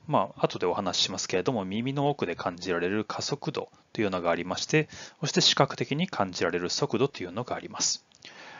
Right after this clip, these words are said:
で、これらが全て複合されて移動感覚と、歩行における移動感覚というものになっていると考えられます。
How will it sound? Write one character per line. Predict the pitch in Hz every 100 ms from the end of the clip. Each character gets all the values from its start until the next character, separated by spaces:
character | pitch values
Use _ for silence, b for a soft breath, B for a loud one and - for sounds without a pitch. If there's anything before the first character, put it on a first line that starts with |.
| B B
で、 | 165
こ | - 202
れ |
ら | 214
が | 190
全 | 131 - 196 196
て | - 190
複 | - 131
合 | 120 117
さ | 113 127
れ | 117
て | - 151 101
移 | 92
動 | 101 101
感 | - 92
覚 | - -
と、 | - - -
歩 | -
行 | - 123
に | 110 104
お |
け | -
る | 175 107
移 |
動 | 92 90
感 | - 92
覚 | - -
と | - - -
い | 107
う |
も | 98
の | 98
に | 143
な | 92
っ | -
て | 92
い | 90
る |
と | 110 -
考 | - - -
え | -
ら |
れ | -
ま | -
す。 | - -